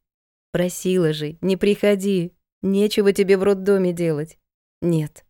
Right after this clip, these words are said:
мы модные и страшно продвинутые». «Да если бы ты не выскочил, я бы не родила никогда». Екатерина Викторовна спала в пластиковой люльке, причмокивая во сне крохотными губами.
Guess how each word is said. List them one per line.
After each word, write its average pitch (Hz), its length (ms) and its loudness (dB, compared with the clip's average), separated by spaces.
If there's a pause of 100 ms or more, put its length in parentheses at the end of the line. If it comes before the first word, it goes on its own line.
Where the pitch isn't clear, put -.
мы 190 200 4
модные 214 540 2
и 165 160 -4
страшно 180 480 -4
продвинутые». 151 840 -2 (600)
«Да 156 120 -6
если 165 360 -4
бы 165 140 -2
ты 185 160 -4
не 170 140 0
выскочил, 170 760 -4
я 185 200 4
бы 190 120 2
не 196 120 4
родила 208 400 4
никогда». 196 760 2 (880)
Екатерина 262 560 2
Викторовна 220 500 2
спала 208 340 -2
в 208 80 -10
пластиковой 180 680 0
люльке, 233 400 -2
причмокивая 180 840 2
во 180 140 0
сне 220 260 -4
крохотными 175 640 0
губами. 143 580 -4